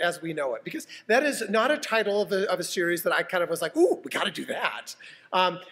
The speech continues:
but I was convinced to do it. It wasn't my first choice. But it, it's connected with me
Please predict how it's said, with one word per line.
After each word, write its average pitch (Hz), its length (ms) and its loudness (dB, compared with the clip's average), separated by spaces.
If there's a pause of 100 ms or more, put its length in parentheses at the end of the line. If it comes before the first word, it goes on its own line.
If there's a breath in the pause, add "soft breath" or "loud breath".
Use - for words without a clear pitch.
(100)
but 262 100 6
I 302 60 10
was 339 120 2
convinced 427 540 4
to 269 80 0
do 175 300 2
it. 123 80 -6
It 156 40 -2
wasn't 202 220 -2
my 240 140 2
first 185 320 -4
choice. 156 580 -4 (1120 loud breath)
But 302 140 8
it, 330 100 -6 (160)
it's 277 160 0
connected 262 800 2
with 240 220 -2
me 156 380 -4